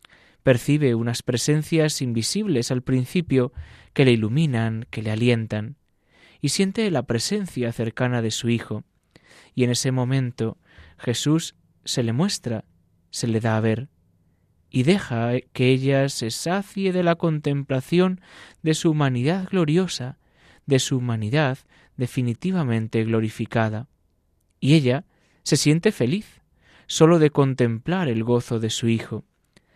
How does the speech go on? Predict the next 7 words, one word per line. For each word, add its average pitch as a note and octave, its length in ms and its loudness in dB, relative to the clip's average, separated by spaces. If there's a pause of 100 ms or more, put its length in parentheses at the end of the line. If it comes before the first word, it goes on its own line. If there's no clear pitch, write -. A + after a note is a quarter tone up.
(240)
María A#2+ 380 4
se - 180 -2
olvida C3 420 0
de A2+ 120 -2
sí - 160 -4
misma. A2 520 -4 (680)
María A#2 460 2